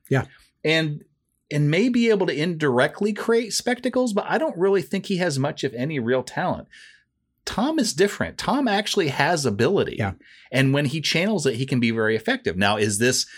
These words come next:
Speaker 2: he maybe should be listening to Detlef here a little bit? I don't know. But, but if it were just John Ralphio, I would say, "Forget this. This is gonna," 'cause the,
Speaker 1: It's
Speaker 2: what,
Speaker 1: gonna fail.
Speaker 2: what
Speaker 1: Yeah.
Speaker 2: would be driving it?
Speaker 1: Yeah.
Speaker 2: But with Tom, I think it at least has a chance.
Speaker 1: It has a shot.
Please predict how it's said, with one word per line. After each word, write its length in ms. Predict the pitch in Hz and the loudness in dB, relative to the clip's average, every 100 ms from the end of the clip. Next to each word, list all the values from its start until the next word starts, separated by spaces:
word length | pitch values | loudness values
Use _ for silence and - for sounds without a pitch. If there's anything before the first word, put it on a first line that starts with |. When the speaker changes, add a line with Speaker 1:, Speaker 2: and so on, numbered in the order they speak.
| - - _ | -20 -20 _
Speaker 2:
he 260 | 123 123 120 | -10 -2 2
maybe 320 | 107 107 117 | 4 4 2
should 200 | 107 104 | 0 -2
be 100 | 98 | 0
listening 320 | 101 95 107 | 0 0 0
to 100 | 95 | 0
Detlef 380 | 87 92 - 117 | 0 -2 0 -2
here 180 | 147 147 | 0 0
a 60 | 156 | 0
little 220 | 170 90 | -2 -2
bit? 180 | - - | -2 -4
I 120 | - | -4
don't 220 | - 87 - | -4 -4 -4
know. 440 | 90 98 151 - | 0 2 2 0
But, 220 | 127 120 120 | -2 -2 0
but 220 | 147 - _ _ - 392 - - - - _ _ - | -2 -4 _ _ -10 -10 -10 -16 -20 -20 _ _ -4
if 180 | 160 214 | 0 2
it 120 | 196 | 2
were 100 | 156 | 2
just 240 | 165 165 | 2 2
John 200 | 185 160 | 2 2
Ralphio, 440 | 127 127 131 113 107 | 2 2 2 2 2
I 100 | 113 | 0
would 160 | 113 | 0
say, 180 | - 110 | 0 -2
"Forget 440 | 92 117 101 95 - | -2 -2 0 -2 -2
this. 220 | - - | -6 -2
This 200 | 107 - | -2 0
is 140 | 104 | 0
gonna," 340 | 110 104 95 95 - | 0 2 0 -2 -4
'cause 180 | 175 165 | -2 0
the, 60 | |
Speaker 1:
It's 80 | 185 | 2
Speaker 2:
what, 120 | 247 | 4
Speaker 1:
gonna 140 | 185 117 | 4 4
fail. 280 | 110 87 - | 2 -2 -4
Speaker 2:
what 100 | - 339 | 2 4
Speaker 1:
Yeah. 40 | |
Speaker 2:
would 120 | 381 | 6
be 80 | 349 | 4
driving 460 | 302 320 349 320 262 | 2 0 2 2 2
it? 120 | - | 2
Speaker 1:
Yeah. 140 | - | 0
Speaker 2:
But 160 | 190 175 | 0 0
with 220 | 185 196 | 0 0
Tom, 340 | - 208 247 | 0 0 2
I 80 | 208 | 0
think 220 | 156 185 | -2 -2
it 100 | - 139 | -2 -2
at 80 | |
least 260 | 117 143 - | 0 0 -2
has 180 | 151 131 | -4 -4
a 40 | |
chance. 520 | - - 95 60 - 135 | -6 -4 -4 -6 -2 0
Speaker 1:
It 20 | |
has 160 | 196 | 2
a 40 | 147 | 0
shot. 440 | - 104 98 - | 0 0 0 -2